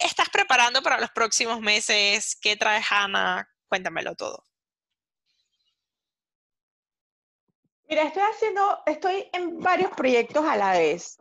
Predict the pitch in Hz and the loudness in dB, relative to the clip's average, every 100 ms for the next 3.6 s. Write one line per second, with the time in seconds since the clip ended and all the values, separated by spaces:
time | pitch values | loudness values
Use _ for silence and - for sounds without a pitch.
0 | _ 240 233 226 220 214 - - - - | _ 4 6 6 4 0 -6 -16 -18 -18
1 | - _ - 285 285 311 311 214 240 233 | -20 _ -4 2 2 2 0 0 0 2
2 | 262 262 233 202 202 196 190 214 214 214 | 2 2 2 0 -2 -4 -2 -2 0 2
3 | 233 233 233 220 208 180 | 4 4 4 4 2 0